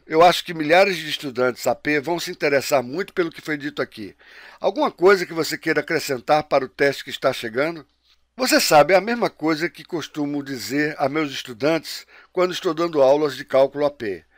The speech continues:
Este é apenas outro teste. E o que é legal do A P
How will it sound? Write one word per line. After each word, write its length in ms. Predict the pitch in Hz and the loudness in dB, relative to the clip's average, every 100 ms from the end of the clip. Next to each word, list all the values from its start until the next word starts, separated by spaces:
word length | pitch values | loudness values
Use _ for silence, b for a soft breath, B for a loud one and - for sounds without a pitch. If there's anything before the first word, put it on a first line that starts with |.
| _ | _
Este 440 | 190 220 240 - 165 | 6 6 6 0 2
é 160 | 151 | 4
apenas 640 | 151 - - 170 208 180 147 | 4 0 -2 0 0 -2 -2
outro 260 | 185 208 | -4 -4
teste. 560 | - 131 127 - - - b b b | -2 0 0 -2 -12 -18 b b b
E 80 | 190 | -8
o 60 | |
que 120 | 208 262 | 0 2
é 60 | |
legal 640 | 240 165 113 139 175 147 | 6 4 6 6 6 4
do 100 | 120 | 0
A 80 | 131 | -2
P 420 | - 151 170 135 | 0 2 2 2